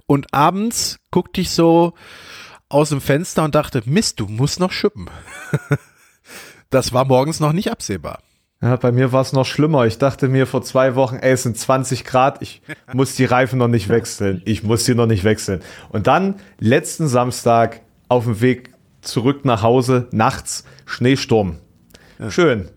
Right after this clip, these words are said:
Speaker 2: Erstmal das Auto abgestellt und gewartet, dass der ganze Bums wieder weg, äh, ja, weggetaut ist, weil das ist wirklich, also es geht ja dann auch gar nicht. Also da bist du ja wirklich, vor allen Dingen so, wenn du einen Hecktriebler hast,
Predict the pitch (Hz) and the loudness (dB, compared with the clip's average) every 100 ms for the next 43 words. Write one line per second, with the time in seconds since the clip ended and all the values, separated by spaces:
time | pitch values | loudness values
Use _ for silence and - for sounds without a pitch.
0 | - 120 - 135 123 160 170 151 151 165 | -6 -4 0 0 2 2 4 2 0 -4
1 | - 151 151 139 127 117 127 147 143 123 | 0 2 2 2 2 2 2 2 -2 0
2 | 127 127 131 131 - 135 - 135 131 127 | 2 2 0 -2 0 0 0 0 2 0
3 | 135 - - 113 107 101 - - - - | -4 -6 0 2 4 2 -4 -20 -20 -20
4 | - - - - - - 117 104 98 135 | -18 -18 -20 -20 -6 2 2 2 0 -4
5 | - - 110 110 104 - 135 - - - | -2 -6 0 2 2 2 -2 -2 -4 0
6 | 110 110 117 - - 101 107 - 113 117 | 2 2 0 -2 -2 -2 0 0 0 0
7 | 107 107 - 110 110 104 107 113 - - | 0 0 -2 0 2 2 0 0 -4 -2
8 | 92 98 - 107 101 110 107 113 113 101 | -2 -2 -2 0 2 0 0 -2 0 2
9 | 104 113 104 110 107 113 110 - - 98 | 0 0 0 0 2 2 2 -2 -8 -6
10 | 117 113 110 104 107 110 - - 123 120 | 0 0 2 2 2 2 0 -2 -2 2
11 | 113 113 - | 2 0 -4